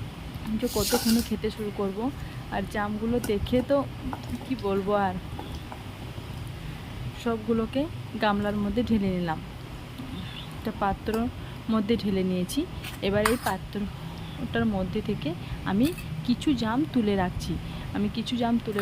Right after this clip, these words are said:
রাখবো, কারণ এতগুলো মাখাবো না, এগুলো আবার পরের দিন খাওয়া যাবে, এই জন্য আমি তুলে নিয়েছি।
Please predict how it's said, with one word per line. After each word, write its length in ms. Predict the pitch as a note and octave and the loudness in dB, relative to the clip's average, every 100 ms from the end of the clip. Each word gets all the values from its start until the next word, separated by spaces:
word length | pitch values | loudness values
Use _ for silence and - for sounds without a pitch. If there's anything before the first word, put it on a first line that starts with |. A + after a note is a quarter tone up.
| G3 | 2
রাখবো, 200 | F#3 C#4 D4+ | 4 2 4
কারণ 180 | C4 B3+ | 4 6
এতগুলো 440 | A3 - G3 F#3+ C4+ | 4 2 2 4 4
মাখাবো 360 | C4 G3 F#3+ F#3+ | 4 2 -2 0
না, 80 | F#3 | 0
এগুলো 260 | F#3 F#3 A#3 G#3+ | -2 0 2 4
আবার 160 | B3+ - | 2 2
পরের 260 | G#3 F#3+ F3+ | 2 2 2
দিন 140 | C4 D4+ | 2 2
খাওয়া 240 | G3+ E3+ | -2 -2
যাবে, 260 | E3+ D#3+ D#3 - - - - - - | -2 -4 -6 -6 -8 -8 -10 -8 -4
এই 100 | G3+ | -2
জন্য 180 | G#3 G#3 | 0 0
আমি 140 | A3 A3 | -2 0
তুলে 200 | G#3 G3+ G3 | 2 2 2
নিয়েছি। 320 | F#3+ F3+ | 2 2